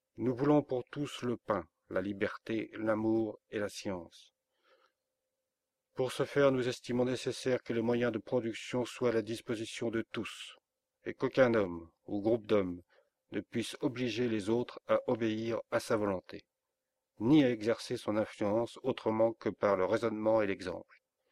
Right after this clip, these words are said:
Donc, expropriation des détenteurs du sol et du capital à l'avantage de tous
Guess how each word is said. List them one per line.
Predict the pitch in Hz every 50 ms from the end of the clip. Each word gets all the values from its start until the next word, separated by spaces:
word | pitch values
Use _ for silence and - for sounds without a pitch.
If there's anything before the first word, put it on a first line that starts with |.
| _ _ _ _ _ _ _ _ _ _ _ _ _ _ _ _ _
Donc, | - 104 120 117 104 92 - - - - _ _ _ _ _ _ _ _ _ _ -
expropriation | 139 139 - - - - 131 127 - 127 123 123 123 - - - - 131 127
des | 120 117 107
détenteurs | 113 113 - 113 113 110 - - 117 107 110
du | 107 104
sol | 98 - - 107 107 110 113 120 120 120 117
et | 104
du | 95 98 92
capital | - 123 - - 101 - - - 110 113 110 110 104 -
à | - 104
l'avantage | 95 107 104 107 107 107 - - 117 113 110 95 90
de | 95 95
tous | - - 110 110 110 - - - -